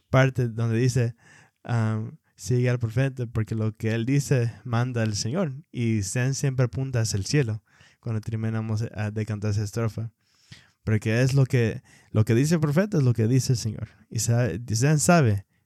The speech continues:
cuando el profeta habla, Dios está hablando, ¿verdad? ¿Qué piensas tú, Yajaira, acerca de que ellos pusieron sus tiendas alrededor del templo y que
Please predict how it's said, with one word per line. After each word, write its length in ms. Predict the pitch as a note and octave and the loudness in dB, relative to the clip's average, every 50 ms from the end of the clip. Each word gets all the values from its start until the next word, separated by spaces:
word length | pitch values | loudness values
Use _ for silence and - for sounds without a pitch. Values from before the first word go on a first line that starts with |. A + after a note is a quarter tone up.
| _ _ | _ _
cuando 200 | - A#2+ A#2 A2+ | -6 -4 0 0
el 60 | G#2+ G#2 | 0 0
profeta 420 | - G2+ G2+ C3 C#3+ C#3+ C#3 C#3+ | 0 0 0 0 0 0 0 -2
habla, 340 | D#3+ E3+ F3 F3 F#3 D3 - _ _ _ _ _ _ _ | -2 -2 -2 -4 -4 -6 -8 _ _ _ _ _ _ _
Dios 400 | - G#2+ G#2+ A2 A#2 A#2+ A#2 A2+ | -16 -10 -4 -2 0 0 0 0
está 160 | A2 G#2 G#2 G2 | -2 -4 -4 -4
hablando, 420 | G2 G2 F2+ - - A2 A2 A2 | -4 -6 -8 -10 -10 -10 -10 -10
¿verdad? 240 | A2+ - G2+ A2+ A2+ - _ - - - _ _ _ - | -8 -6 -6 -6 -6 -10 _ -20 -20 -20 _ _ _ -2
¿Qué 120 | D3 D3 | 0 0
piensas 460 | C#3+ C#3+ C#3+ C#3 C3 C3 B2 A#2+ - | 2 2 0 0 0 0 0 0 -2
tú, 160 | - B2+ B2 | -2 -2 0
Yajaira, 320 | B2 A#2 A2 A2 A2 A2 A2 | 0 2 2 2 2 2 2
acerca 320 | G#2+ - A2+ A2+ - A#2 | 2 2 0 2 2 2
de 240 | A2 G#2+ G2+ G2 G2+ - - - - - _ _ _ - - - _ - - | 2 4 2 0 0 -4 -10 -20 -20 -20 _ _ _ -20 -20 -20 _ -14 -8
que 160 | - G#2+ G#2+ | -4 -2 0
ellos 160 | A2+ A#2 A2+ | 2 2 0
pusieron 600 | - _ - A2+ A2+ - - A#2 A2 A2 A2 G#2+ G#2+ | 0 _ 0 0 0 2 2 2 2 2 2 0 -2
sus 520 | - - A2 G#2 G2+ G#2+ G#2+ - - - | -2 0 2 2 2 0 -2 -6 -12 -10
tiendas 400 | - A#2+ A2+ A2+ A2 A2 G#2 F#2+ | -4 -2 0 0 0 0 -2 0
alrededor 380 | G#2+ G2+ G#2 G#2 G#2 G#2 G#2 G#2 | 0 0 0 0 2 0 0 0
del 160 | G#2+ G2 - | -2 -4 -4
templo 340 | - G#2 G#2 G#2+ - A2 A2 | -2 -4 -4 -4 -4 -6 -6
y 40 | - | -6
que 260 | - G2 G2 G2+ | -6 -6 -8 -8